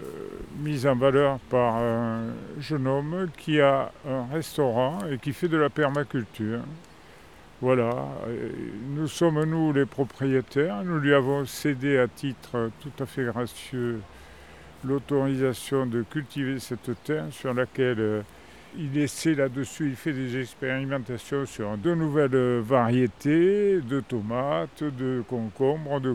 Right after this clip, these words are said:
courges, de toutes les plantes que l'on peut imaginer, y compris les fleurs.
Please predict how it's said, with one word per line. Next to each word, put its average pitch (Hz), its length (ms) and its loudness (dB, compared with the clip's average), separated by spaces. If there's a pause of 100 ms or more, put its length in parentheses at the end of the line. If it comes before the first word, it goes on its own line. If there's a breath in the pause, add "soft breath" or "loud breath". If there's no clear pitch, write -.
(120)
courges, 147 500 -2
de 127 240 -2
toutes 156 280 -8
les 123 160 0
plantes 127 460 0
que 139 100 -10
l'on 127 100 -2
peut 123 220 -6 (100)
imaginer, 117 540 -4 (100)
y 170 140 -2
compris 147 420 0
les 156 140 4
fleurs. 123 460 0